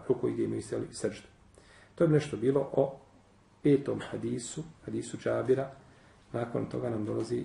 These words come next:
šesti hadis Enesa ibn Malika, wallahu ta'ala alam, wa sallallahu ala nabina Muhammed,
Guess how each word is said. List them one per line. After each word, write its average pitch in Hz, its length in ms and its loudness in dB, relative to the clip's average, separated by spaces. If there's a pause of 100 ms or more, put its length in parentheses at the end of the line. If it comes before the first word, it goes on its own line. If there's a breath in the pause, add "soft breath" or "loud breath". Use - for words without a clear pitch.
šesti - 560 -2
hadis 120 680 -6 (160)
Enesa 110 360 -6
ibn 107 180 -4
Malika, 113 380 -6
wallahu 113 440 -6
ta'ala 107 220 -8
alam, 110 380 -6
wa - 40 -20
sallallahu 110 540 -6
ala 110 120 -8
nabina 107 280 -8
Muhammed, 120 440 -6